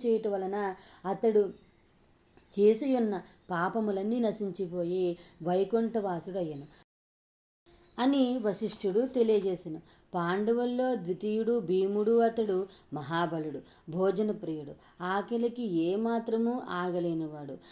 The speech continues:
బండెడన్నమైనను చాలదు. అటువంటి భీమునకు ఏకాదశి వ్రతము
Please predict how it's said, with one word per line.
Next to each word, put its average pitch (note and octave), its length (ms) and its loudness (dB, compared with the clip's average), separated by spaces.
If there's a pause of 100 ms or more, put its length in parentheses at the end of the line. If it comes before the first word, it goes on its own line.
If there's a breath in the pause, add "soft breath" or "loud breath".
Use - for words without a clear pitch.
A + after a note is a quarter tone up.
(400 loud breath)
బండెడన్నమైనను A3 1080 0 (220)
చాలదు. D3 380 -4 (140)
అటువంటి A#3+ 540 -4
భీమునకు A3 580 0
ఏకాదశి A3 680 0
వ్రతము G#3+ 500 0